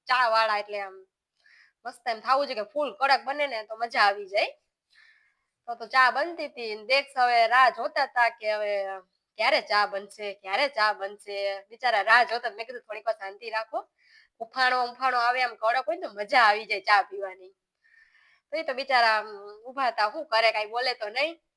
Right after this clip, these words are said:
તા હવે ઈ કે હુંય વીડિયોમાં આવ્યો ઈ કે. ઈ કે હવે ચા કેદી બનશે? મેં કીધું બસ જો બની ગઈ, બની ગઈ. તો હું તો ચા લઈને આગળ હાલી. મેં કીધું હાલો આપણે મસ્ત બાલ્કનીએ જાય. ત્યાં તો ત્યાં બેઠી ત્યાં તો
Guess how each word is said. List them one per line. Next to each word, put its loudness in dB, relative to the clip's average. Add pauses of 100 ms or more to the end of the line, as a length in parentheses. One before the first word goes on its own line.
(180)
તા 10
હવે 4
ઈ -6
કે -2
હુંય 2
વીડિયોમાં -2
આવ્યો -4
ઈ -12
કે. -20 (580)
ઈ -10
કે 4
હવે 8
ચા 8
કેદી -2
બનશે? -12
મેં -6
કીધું 2
બસ -6
જો 2
બની -4
ગઈ, -8
બની -10
ગઈ. -18 (460)
તો -6
હું -6
તો 2
ચા 12
લઈને 4
આગળ 2 (240)
હાલી. -6
મેં -8
કીધું -6
હાલો 0
આપણે 0
મસ્ત -12
બાલ્કનીએ -10
જાય. -8 (680)
ત્યાં -4
તો -4
ત્યાં 2
બેઠી -6
ત્યાં -14
તો -12